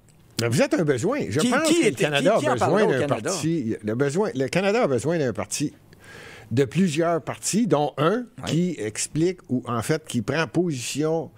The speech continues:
Speaker 1: pas nécessairement automatiquement avec le gouvernement, ou,
Speaker 2: Ah,
Speaker 1: euh,
Speaker 2: non.
Speaker 1: qui pose des questions puis qui propose du changement.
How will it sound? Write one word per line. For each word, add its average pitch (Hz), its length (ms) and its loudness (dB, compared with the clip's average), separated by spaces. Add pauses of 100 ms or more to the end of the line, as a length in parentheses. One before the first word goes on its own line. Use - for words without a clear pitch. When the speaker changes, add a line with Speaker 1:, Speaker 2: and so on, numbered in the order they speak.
(160)
Speaker 1:
pas 185 100 0
nécessairement 139 720 -2 (720)
automatiquement 147 680 2
avec 113 220 0
le 101 100 -2
gouvernement, 95 540 -4
ou, 104 240 -2
Speaker 2:
Ah, 95 60 2
Speaker 1:
euh, 90 60 -4
Speaker 2:
non. 82 60 -6 (220)
Speaker 1:
qui - 80 -18
pose 151 220 0
des 147 80 0
questions 147 400 -2
puis 139 100 -8
qui 117 300 -2 (100)
propose 127 500 -2
du 98 360 -6
changement. 101 440 -4